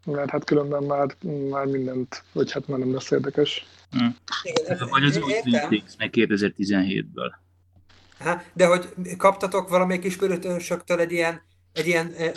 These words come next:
Speaker 3: őrült S M S-t, hogy azonnal nézd meg, új rész van, eh, új rész jött ki? Tehát, hogy én mondjuk a kilenc tizenegynél,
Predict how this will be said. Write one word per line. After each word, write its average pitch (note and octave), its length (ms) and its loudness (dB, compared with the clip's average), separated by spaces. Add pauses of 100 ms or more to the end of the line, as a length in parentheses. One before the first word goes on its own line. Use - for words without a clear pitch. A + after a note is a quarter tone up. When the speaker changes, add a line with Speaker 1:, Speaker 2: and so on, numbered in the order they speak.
Speaker 3:
őrült G3 380 2
S - 60 -8
M F3+ 120 -2
S-t, - 60 -4
hogy F3 140 -2 (160)
azonnal G3+ 340 4
nézd F3+ 180 2
meg, F3+ 220 -4
új G#3+ 140 0
rész F3+ 220 2
van, D#3+ 260 0
eh, D#3+ 160 -4
új F#3 140 2
rész F3 260 -2
jött G3 180 -2
ki? C3+ 240 -6 (460)
Tehát, E3 180 0
hogy F3 160 -2 (240)
én F#3 120 2
mondjuk F#3+ 220 2
a F#3+ 60 0
kilenc A3+ 320 2
tizenegynél, C3+ 640 0